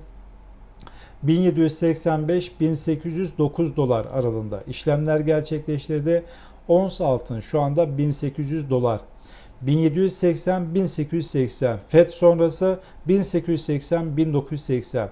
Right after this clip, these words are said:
Bu bin sekiz yüz seksen, bin dokuz yüz seksen dolar aralığını beklemeye devam ediyorum.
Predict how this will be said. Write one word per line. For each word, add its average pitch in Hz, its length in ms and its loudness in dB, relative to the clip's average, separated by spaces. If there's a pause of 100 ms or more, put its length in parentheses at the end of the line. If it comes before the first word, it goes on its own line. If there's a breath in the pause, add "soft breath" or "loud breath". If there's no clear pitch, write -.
(420 loud breath)
Bu 170 140 0
bin 165 120 2
sekiz 165 260 -4
yüz 196 140 -4
seksen, 131 520 -2
bin 143 140 -2
dokuz 143 160 -2
yüz 160 120 -6
seksen 151 460 -2
dolar 135 220 0
aralığını 113 420 -4
beklemeye 113 520 -4
devam 147 340 0
ediyorum. 147 440 0